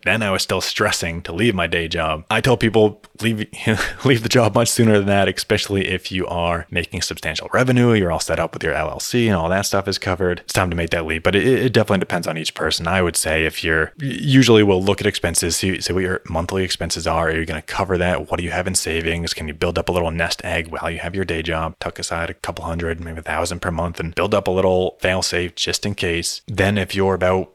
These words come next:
halfway to your day job income, um, it's, it's probably time to leave 'cause you're gonna free up a bunch of extra time to really push your business and, and push it forward. So once you're making that revenue, once you validated the idea,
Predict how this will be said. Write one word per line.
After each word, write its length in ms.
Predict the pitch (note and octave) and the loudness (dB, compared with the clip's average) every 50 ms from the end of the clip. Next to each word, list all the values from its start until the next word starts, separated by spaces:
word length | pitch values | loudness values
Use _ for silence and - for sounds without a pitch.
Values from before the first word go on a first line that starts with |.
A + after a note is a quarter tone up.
| _ - | _ -8
halfway 460 | - - - F2+ F2+ - - G2 G2 | -4 -2 -2 -2 -2 0 0 2 2
to 60 | F#2+ | 2
your 260 | G2 F#2 F#2 F#2 F2+ E2+ | 2 2 2 2 2 0
day 220 | - - F#2 F#2 | 0 0 2 2
job 300 | F#2+ G2+ G2 G#2 G2+ G2 | 4 4 2 2 2 0
income, 520 | G2+ G#2+ G#2+ - A#2+ A#2 C3 C#3 C#3+ C#3 B2 - - | -2 -2 -2 -2 0 0 0 0 -2 -6 -8 -8 -8
um, 200 | F#2 F2 F#2 G#2 | -6 -4 -2 -2
it's, 200 | G#2 F2 - - | -4 -4 -6 -8
it's 120 | E2+ - - _ _ | -10 -10 -12 _ _
probably 300 | - - G2+ G#2+ C3 A#2+ - _ | -12 -10 -6 -6 -6 -6 -6 _
time 200 | - - - G#2+ | -4 -2 0 0
to 80 | A2 F2+ | 0 0
leave 280 | F2+ A2 C#3+ D#3 A#2 - | 0 0 -2 -2 -4 -4
'cause 140 | - F2 | -6 -6
you're 60 | D#2+ D#2 | -4 -4
gonna 160 | G2+ F2+ E2 | -4 -4 -4
free 260 | - - - G#2 G#2+ | -4 -2 0 2 2
up 140 | G#2 G2+ - | 2 2 0
a 60 | E2 | -4
bunch 340 | D#2 - - E2+ E2+ E2+ - | -8 -6 -4 -4 -2 -2 -2
of 60 | - | -2
extra 220 | G2 - - F#2+ | -2 -2 -2 -4
time 220 | - - G2 G#2+ G#2 | -4 -2 -2 -2 0
to 80 | E2+ | 0
really 200 | D#2+ F2+ F#2+ E2+ | 0 0 0 0
push 300 | D#2+ - - - F#2+ - - | -2 -4 -4 -2 -2 0 -2
your 80 | F2+ | -2
business 420 | E2 E2+ G2+ A2 A2+ A2 G#2+ - - | -2 -2 -4 -2 0 0 0 -2 -2
and, 160 | E2 D#2+ - | -4 -6 -6
and 180 | - F2 F2+ - | -8 -8 -10 -6
push 200 | - G2+ - - | -4 -2 -2 -2
it 60 | A#2+ | 0
forward. 380 | - - G#2+ G#2+ G#2 F#2 F2 - | 2 2 4 4 4 2 2 0
So 280 | - F2 E2+ E2+ E2 - | 0 0 0 0 0 -4
once 220 | - E2 F#2 F#2 - | -4 -4 -2 -2 -2
you're 80 | F#2 | -2
making 260 | F2 F#2 F#2+ - F#2+ | -2 -2 -2 -2 -2
that 160 | F2+ F2+ - - | -2 -2 -2 -2
revenue, 380 | E2+ E2+ F#2 F#2+ G2+ G2+ G#2 | -4 -4 -2 0 0 2 2
once 200 | F#2 E2+ E2 - | 0 0 -2 -4
you 60 | F#2 | -6
validated 500 | D#2 D#2 E2 F2+ F2 F2 F2+ F2+ F2 E2+ | -4 -4 -4 -4 -4 -2 -2 -2 -2 -4
the 100 | - F2+ | -4 -6
idea, 460 | E2 - E2 - F2+ F2+ G2 G#2 A2 | -6 -6 -6 -6 -4 -2 -2 -2 -4